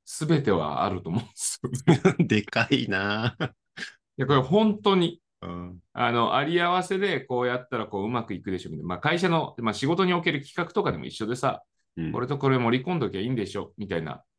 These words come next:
Speaker 1: ところで、まあ、ある程度までいくかもしんないけど、なんか、まあ、別に大した企画じゃないみたいなものたちって多分散見されると思うし、なんか、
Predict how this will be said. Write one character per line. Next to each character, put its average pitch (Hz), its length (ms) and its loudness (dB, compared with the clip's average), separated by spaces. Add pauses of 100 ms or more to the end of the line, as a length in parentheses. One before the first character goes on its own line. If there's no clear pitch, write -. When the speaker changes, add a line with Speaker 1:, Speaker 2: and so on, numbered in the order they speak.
(140)
Speaker 1:
と - 80 -8
こ 104 100 -2
ろ 98 140 2
で、 95 360 -2
ま 104 120 -2
あ、 135 60 4
あ 226 60 4
る 226 120 2
程 160 240 2
度 104 60 0
ま 87 120 -2
で 82 80 -6
い 85 60 -8
く 170 120 -8
か 131 100 -4
も 87 120 -4
し 92 120 -10
ん 92 60 -4
な 92 120 -4
い 85 60 -8
け 76 120 -10
ど、 87 400 -4 (500)
な 156 120 -4
ん - 20 -12
か、 - 260 -2
ま 135 100 2
あ、 - 40 -4
別 95 200 -2
に 117 80 -4
大 131 200 2
し - 40 -4
た 90 80 -4
企 - 140 -14
画 90 180 -6
じ 82 80 -6
ゃ 82 60 -4
な 80 120 -4
い 71 140 -12
み 90 120 -8
た 82 80 -6
い - 20 -6
な 76 100 -6
も 82 120 -2
の 85 80 -4
た 80 160 -10
ち - 100 -18
っ - 60 -20
て - 80 -20
多 98 100 -4
分 85 80 -4
散 98 300 -2
見 98 200 -2
さ 98 120 -4
れ 87 80 0
る 87 100 -4
と 87 80 -8
思 85 180 -4
う - 60 -8
し、 - 400 -2 (840)
な 139 100 2
ん - 20 0
か、 - 220 0